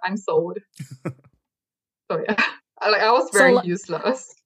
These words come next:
Speaker 3: so I'm guessing that you didn't have, like, a Pinterest board or anything, and you were like, "This is, this celebrity is what my character would
Speaker 1: No,
Speaker 3: look
Speaker 1: that's
Speaker 3: like."
Speaker 1: another, that's another question I struggle with,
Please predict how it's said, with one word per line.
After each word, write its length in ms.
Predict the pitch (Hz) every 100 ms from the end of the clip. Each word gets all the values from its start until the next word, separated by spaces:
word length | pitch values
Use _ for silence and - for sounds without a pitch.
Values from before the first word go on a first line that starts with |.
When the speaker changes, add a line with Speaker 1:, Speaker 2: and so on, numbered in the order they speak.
| _ _ _
Speaker 3:
so 220 | - 277
I'm 200 | 262 269
guessing 380 | 226 226 - 311
that 140 | 240 208
you 100 | 220
didn't 200 | 208 196
have, 180 | 180
like, 180 | 170 147
a 80 | 147
Pinterest 520 | - - 202 185 -
board 240 | - 165 160
or 100 | 165
anything, 560 | 151 156 143 160 156
and 120 | 160 170
you 60 |
were 100 | 170
like, 340 | 165 165 165 -
"This 220 | 226 240 220
is, 320 | 208 185 - - - -
this 200 | 196 269
celebrity 840 | - 254 226 220 220 202 190 185 190
is 200 | 196 175
what 400 | 190 190 180 -
my 280 | 196 196 185
character 880 | 185 220 190 190 190 175 170 165 165 _ _ _ _ -
would 100 | 220
Speaker 1:
No, 140 | 233 254
Speaker 3:
look 100 | 196
Speaker 1:
that's 180 | - 180
Speaker 3:
like." 200 | 226 226
Speaker 1:
another, 320 | 226 233 -
that's 200 | 247 254
another 420 | 285 214 196 196 233
question 360 | - 202 220
I 80 | 196
struggle 480 | 196 190 185 190 175
with, 260 | 165 160